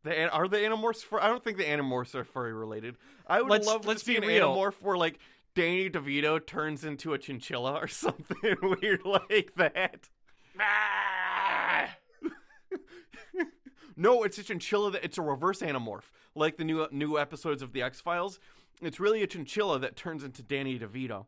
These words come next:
Speaker 2: I was, I was Googling furry skinwalkers.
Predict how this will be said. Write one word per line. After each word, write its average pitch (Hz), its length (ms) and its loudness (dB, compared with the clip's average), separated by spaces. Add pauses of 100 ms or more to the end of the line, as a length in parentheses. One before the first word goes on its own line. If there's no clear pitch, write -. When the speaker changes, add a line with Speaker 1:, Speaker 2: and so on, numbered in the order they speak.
Speaker 2:
I 160 120 0
was, 160 340 -6
I 151 80 -4
was 156 260 -2
Googling 156 520 -4
furry 143 340 -4
skinwalkers. 143 1080 -6